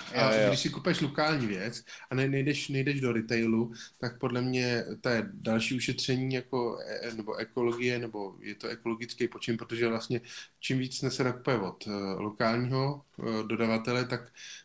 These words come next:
Speaker 1: že jo, tam máš, mm, daleko menší tu
Speaker 2: Jo.
Speaker 1: uhlíkovou stopu, že jo.
Speaker 2: No, jo.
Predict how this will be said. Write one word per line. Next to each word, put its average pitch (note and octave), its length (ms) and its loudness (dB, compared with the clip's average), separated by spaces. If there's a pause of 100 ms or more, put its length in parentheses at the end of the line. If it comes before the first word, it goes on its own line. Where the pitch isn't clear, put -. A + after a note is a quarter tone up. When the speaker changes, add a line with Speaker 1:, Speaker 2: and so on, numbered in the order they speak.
(140)
Speaker 1:
že A2+ 120 2
jo, A2+ 60 2
tam A2 180 0
máš, A2 680 0
mm, - 280 -10 (840)
daleko G#2+ 380 -2
menší G#2+ 360 -2
tu G#2 140 -8
Speaker 2:
Jo. G2+ 380 -4
Speaker 1:
uhlíkovou G#2 380 0
stopu, F2 320 -8
že E2+ 100 -8
jo. E2 80 -14 (260)
Speaker 2:
No, D#3+ 260 -4
jo. G3+ 100 0